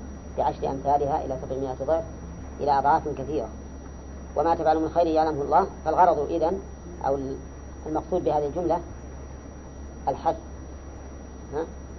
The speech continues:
على فعل الخير. ولهذا قال بعض، بعدها: "وتزودوا". تزودوا، اتخذوا زادا، وليست من الزيادة. لو كانت من الزيادة لقيل:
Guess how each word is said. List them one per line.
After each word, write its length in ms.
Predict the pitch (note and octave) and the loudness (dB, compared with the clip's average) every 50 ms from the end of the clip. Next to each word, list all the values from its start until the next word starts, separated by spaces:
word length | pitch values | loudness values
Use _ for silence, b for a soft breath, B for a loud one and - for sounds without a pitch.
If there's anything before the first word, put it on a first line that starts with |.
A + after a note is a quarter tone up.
| - - - - - - - - | -14 -12 -12 -12 -12 -10 -6 -2
على 220 | - C3+ D3 D3 C#3+ | 2 4 4 4 6
فعل 140 | D#3+ D3+ | 4 2
الخير. 280 | D3 C3+ - C3+ B2+ - - - - - - - - - - - - - - D3+ | 2 2 0 -2 -2 -2 -4 -8 -10 -10 -12 -12 -12 -12 -12 -12 -12 -2 2 4
ولهذا 420 | D#3 E3 D#3+ D#3+ - F3+ F3+ D#3 | 6 8 8 8 8 8 6 4
قال 260 | - D#3+ D3+ C#3+ C3+ | 4 4 4 6 6
بعض، 180 | C#3+ C#3 C3+ - - - - | 4 4 4 2 0 0 2
بعدها: 380 | D#3+ D3+ C3+ D3+ D3+ E3+ G3 G#3 - - - - - - - - - - - - | 2 2 4 2 2 2 2 0 -2 -8 -12 -14 -14 -14 -14 -12 -14 -12 -4 0
"وتزودوا". 1080 | C3+ D#3 D3+ - D#3 D3+ D#3 E3+ E3 D#3 D3 D3+ D3+ C#3+ C#3 C#3+ C#3+ C#3 C#3 C#3 C#3+ C#3+ - - - - - - - - - - - - - - - - - - - - - - - D3 | 0 2 4 4 4 8 8 8 8 8 6 2 2 2 2 -2 -2 0 0 -2 -2 -4 -6 -10 -12 -12 -12 -12 -12 -12 -12 -12 -12 -12 -14 -14 -14 -14 -14 -14 -14 -14 -12 -8 -6 2
تزودوا، 500 | C#3+ E3 F3 E3 D3 D#3 D3 E3 D#3+ - | 4 6 6 6 6 4 4 4 0 -2
اتخذوا 680 | - - - - - E3 D3+ - D#3 D3+ C#3 C#3 C#3 C3 C#3 | -4 -8 -8 -4 -2 -2 -2 0 -2 -2 -2 -2 -2 0 2
زادا، 240 | D#3 D#3 B2+ B2+ - - - - - - - - - - - - - - - - - - - - - - - - | 4 4 4 2 -2 -10 -12 -12 -12 -12 -12 -12 -12 -12 -12 -12 -12 -12 -12 -12 -12 -12 -12 -12 -12 -12 -4 0
وليست 300 | C3+ D3+ F#3 G#3 - - | 4 6 6 6 6 4
من 160 | D3 E3+ F#3 | 0 0 2
الزيادة. 480 | E3 D3 C3 D3 D#3 D3+ D3 D3 D#3 E3 - - - - - - - - - - - - - - - - - - - - - - - - | 2 2 2 4 6 6 6 6 4 2 0 -2 -12 -12 -14 -14 -12 -14 -12 -12 -12 -12 -12 -12 -12 -12 -12 -12 -14 -14 -14 -12 -6 -4
لو 100 | C3 C3 | -4 -4
كانت 240 | - D3+ E3 D#3+ C#3 | -2 -2 -2 -2 -2
من 120 | D#3 D3+ C#3+ | -2 -4 -4
الزيادة 340 | C3 C#3 C#3+ D#3 E3+ D#3+ | -2 0 2 2 2 2
لقيل: 380 | D3 D3+ - - D#3 F3 - | 2 -2 -2 -2 -2 -2 -2